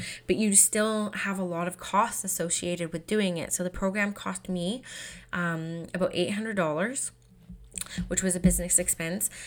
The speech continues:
The insurance for me will end up costing about seven hundred dollars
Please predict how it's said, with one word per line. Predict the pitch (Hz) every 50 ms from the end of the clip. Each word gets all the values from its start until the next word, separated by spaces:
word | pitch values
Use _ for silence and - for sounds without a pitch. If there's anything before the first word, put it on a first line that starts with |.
| - - -
The | 202 196
insurance | 190 185 - - 208 214 233 247 247 -
for | - - 196 185 175 170
me | 165 165 165 175 185 196 208 202
will | 202 185 - -
end | 190 180 180
up | 180 -
costing | - - 175 175 - - 180 175 175
about | 170 156 - -
seven | - - 165 165 180 190
hundred | 202 208 214 214 220 214
dollars | 214 220 214 220 226 233 247 262 277 277 -